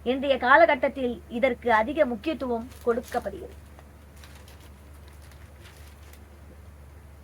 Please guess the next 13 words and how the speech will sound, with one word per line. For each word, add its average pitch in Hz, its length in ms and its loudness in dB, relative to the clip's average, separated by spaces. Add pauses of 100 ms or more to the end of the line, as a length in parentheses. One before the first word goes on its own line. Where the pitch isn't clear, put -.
(880)
வளர்ந்து 392 420 10
முதிர்ந்தவர்களிடம் 359 760 6
கீழ்கண்ட 359 460 6
முயற்சிகள் 330 640 2
எந்த 302 180 0
பலனும் 311 480 0
தராது. 285 300 6
ஆனால், 269 360 2
வளரும் 311 340 2 (200)
இளைய 294 400 -2
சமுதாயத்தினரிடம் 254 960 -2
நல்ல 269 340 -2
பலனை 254 280 -2